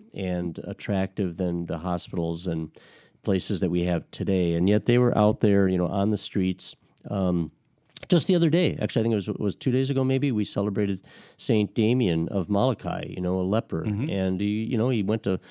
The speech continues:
Speaker 1: Hawaii and cared for the, you know, people that were considered com-,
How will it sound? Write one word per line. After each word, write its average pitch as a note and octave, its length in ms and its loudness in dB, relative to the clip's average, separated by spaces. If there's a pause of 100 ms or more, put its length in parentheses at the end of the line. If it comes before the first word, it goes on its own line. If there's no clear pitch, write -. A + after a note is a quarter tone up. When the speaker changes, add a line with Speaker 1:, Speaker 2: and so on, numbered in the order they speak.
(140)
Speaker 1:
Hawaii A2+ 480 0
and F2+ 160 -2
cared G#2 320 -2
for F#2+ 240 0
the, E2+ 240 0 (340)
you B2 80 0
know, G2+ 80 4
people G#2+ 320 0
that F2+ 160 0
were F2 340 0 (680)
considered G2+ 520 -2
com-, F#2 120 -4